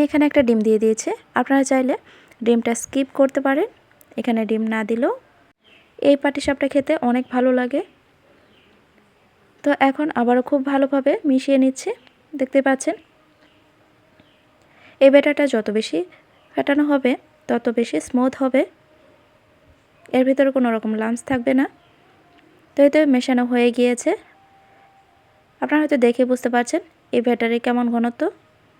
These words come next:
ঠিক এরকমই করে নিতে হবে। এখন এটাকে একটা বোতলের মধ্যে ভরে নিব আর বোতলের চিপিটা দুটো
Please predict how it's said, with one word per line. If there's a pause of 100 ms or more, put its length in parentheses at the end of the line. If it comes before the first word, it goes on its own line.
(380)
ঠিক (160)
এরকমই
করে
নিতে
হবে। (340)
এখন
এটাকে
একটা
বোতলের
মধ্যে (460)
ভরে
নিব (800)
আর
বোতলের
চিপিটা
দুটো